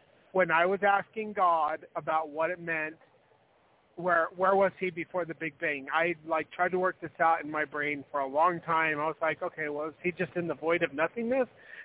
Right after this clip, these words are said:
And then the Big Bang happened?" 'Cause that's what we were taught in school. Big Bang. It's the beginning of it all. And we don't know what happened before the Big Bang, but, uh, whatever. Okay. God took me up after I asked that question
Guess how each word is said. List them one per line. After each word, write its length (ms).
And 140
then 120
the 160
Big 200
Bang 280
happened?" 320
'Cause 100
that's 200
what 120
we 80
were 60
taught 220
in 80
school. 300
Big 180
Bang. 300
It's 160
the 60
beginning 380
of 120
it 80
all. 340
And 200
we 100
don't 160
know 80
what 160
happened 320
before 300
the 80
Big 240
Bang, 340
but, 160
uh, 240
whatever. 360
Okay. 220
God 220
took 220
me 200
up 220
after 320
I 140
asked 320
that 220
question 440